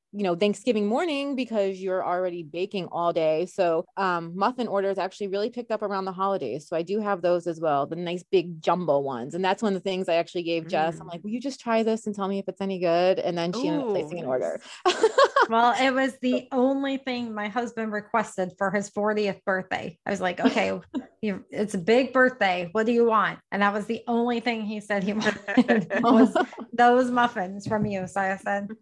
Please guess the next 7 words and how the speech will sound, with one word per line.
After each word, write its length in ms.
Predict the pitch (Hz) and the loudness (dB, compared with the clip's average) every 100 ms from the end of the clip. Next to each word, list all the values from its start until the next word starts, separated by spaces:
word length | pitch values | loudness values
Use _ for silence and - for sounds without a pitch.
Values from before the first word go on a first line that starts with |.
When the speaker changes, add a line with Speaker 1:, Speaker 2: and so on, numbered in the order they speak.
| - | -6
Speaker 3:
"Okay." 640 | 190 190 453 427 359 359 - - | -4 -2 2 4 4 4 0 0
<laughs> 1000 | 277 - - 277 302 277 262 262 - - 285 302 - - 226 | -2 -2 -6 -2 0 2 2 2 -2 -4 -8 -12 -16 -14 -10
So 180 | - 190 | -4 -2
Speaker 2:
So 80 | 214 | 2
Speaker 3:
we 180 | 254 | 2
did 220 | 269 370 302 | 4 4 6
it. 240 | 254 247 | 6 4